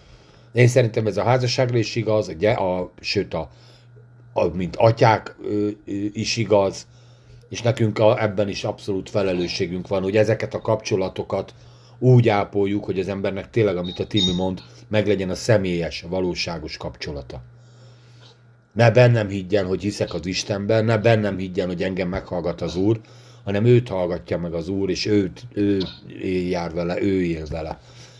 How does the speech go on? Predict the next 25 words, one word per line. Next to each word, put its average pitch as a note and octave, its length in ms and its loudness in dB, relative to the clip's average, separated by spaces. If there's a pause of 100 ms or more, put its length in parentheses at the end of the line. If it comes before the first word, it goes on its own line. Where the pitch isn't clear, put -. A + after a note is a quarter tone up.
(100)
Ez, B2 260 6
eb-, B2+ 300 4
így C3+ 200 2
lehet A#2+ 280 6
ki-, A#2+ 600 0 (260)
kijönni A2 300 2
szerintem F#2+ 480 -2
a E2 60 -4
csecsemőkorból, G#2+ 880 2
aztán F#2 320 -8
ki A#2 120 -2
lehet F#2 260 -2
jönni D#2+ 200 -6
az D2 140 -12 (600)
gyerekkorból, A2 1040 4 (240)
ki A#2 120 0
lehet F#2+ 280 2
jönni F2+ 260 -2
az D#2 160 -8
ifjúkorból, G#2 1000 2
és F#2 140 -6
akkor - 160 -18
felnőtté G2+ 560 -2
lehet D#2+ 320 -4
válni, G2 520 -4